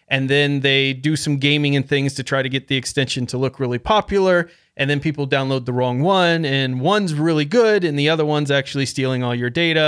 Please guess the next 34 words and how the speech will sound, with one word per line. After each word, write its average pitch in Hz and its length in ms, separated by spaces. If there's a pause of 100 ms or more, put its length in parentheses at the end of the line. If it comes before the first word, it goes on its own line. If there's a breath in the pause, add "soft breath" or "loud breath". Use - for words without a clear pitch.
and 143 100
is 120 140
really 120 180
a 117 60
virus 156 460
and 135 60
all 127 120
that 135 160
stuff. 131 240
So 131 180 (300 loud breath)
what 147 100
I 208 80
tend 175 300
to 143 80
tell 139 200
people 131 440
is 120 160
live 190 200
with 180 200
as 123 180
few 185 400
extensions 139 640
as 117 100
possible 120 840 (240 soft breath)
in 143 120
your 131 140
browser 113 580
and 123 240
make 135 140
sure 143 180
you 135 160
double, 143 520
triple 139 440
check 123 480